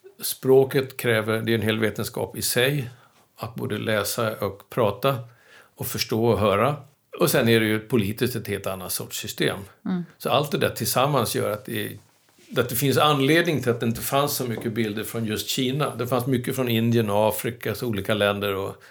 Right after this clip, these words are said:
Speaker 1: sådär, men, för naturbilder. Men Kina var det ganska lite av, eh, bilder från. Och därför så har det varit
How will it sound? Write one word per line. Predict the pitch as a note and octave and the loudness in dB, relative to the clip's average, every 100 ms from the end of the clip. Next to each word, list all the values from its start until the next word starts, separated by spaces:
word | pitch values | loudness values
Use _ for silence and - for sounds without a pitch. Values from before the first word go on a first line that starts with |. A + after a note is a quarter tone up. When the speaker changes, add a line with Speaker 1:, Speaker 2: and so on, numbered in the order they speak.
| - | -6
Speaker 1:
sådär, | C3 A2 - | -4 -4 -6
men, | - A2+ - - - | -6 -6 -6 -14 -12
för | - | -6
naturbilder. | G2 F#2 A#2 G#2 G#2+ G#2+ G2 F#2 - - - | -6 -4 -6 -4 -4 -4 -6 -8 -14 -20 -16
Men | - A#2 | -8 -4
Kina | C3+ C3+ | -2 0
var | C3 A2 | 2 2
det | |
ganska | G#2+ G2 G#2+ | 2 -2 -2
lite | G#2+ A2+ B2 | 0 0 2
av, | A#2+ A#2+ - - _ _ _ - - - - _ _ | -2 -2 -12 -20 _ _ _ -20 -20 -20 -20 _ _
eh, | - G2 G#2+ | -4 -4 -2
bilder | G#2+ G2+ - | -4 -4 -8
från. | - - - - | -8 -10 -12 -8
Och | A2+ | -4
därför | G#2+ G#2 - | -2 -2 -2
så | A2+ G#2+ | -4 -4
har | A2 | -2
det | G#2+ | 0
varit | G2+ - _ | -2 -4 _